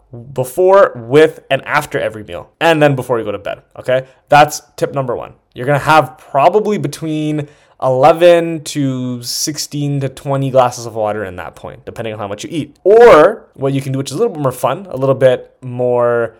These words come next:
practical for a lot of people, is getting a water bottle that has the timestamps. I don't know if you've seen them, but they're great. They're awesome. My girlfriend has one. A lot of my friends have it. And honestly, I've used it before and it's really helpful. So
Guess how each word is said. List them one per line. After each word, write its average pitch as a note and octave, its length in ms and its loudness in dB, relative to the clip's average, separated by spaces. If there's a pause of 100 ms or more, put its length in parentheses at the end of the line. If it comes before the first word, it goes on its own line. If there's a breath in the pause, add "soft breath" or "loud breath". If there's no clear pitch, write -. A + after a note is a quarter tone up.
(100)
practical B2+ 500 -4
for C3+ 100 -2
a A2+ 60 2
lot C3+ 180 0
of - 60 0
people, B2+ 380 -4
is A#2 120 -8
getting A3 220 4
a G#3+ 60 4
water C3 220 2
bottle D#3 240 4
that A2+ 100 -2
has C3+ 200 0
the B2 60 -10
timestamps. B2 640 -8 (260 soft breath)
I C#3+ 60 0
don't G#3 100 2
know G#3 60 6
if E3 60 0
you've C#3 100 -2
seen G#3 180 -2
them, G#3 240 2
but C#3+ 480 4
they're C3+ 120 4
great. C3 360 -2 (140)
They're B2 160 -4
awesome. C#3+ 360 0
My A2+ 140 -6
girlfriend C#3 320 0
has C#3 140 2
one. B2+ 80 -4
A - 20 -2
lot A#2+ 120 2
of A#2+ 40 -4
my G#2+ 60 -6
friends C3 260 -6
have C#3 180 2
it. F3+ 80 2
And - 120 -4
honestly, C4+ 480 2 (360)
I've D3 200 2
used D3 140 -2
it D3+ 40 0
before C#3 280 0
and A#2 100 2
it's G#2 120 -12
really A#2 180 -6
helpful. F#2 280 -8
So B2 280 0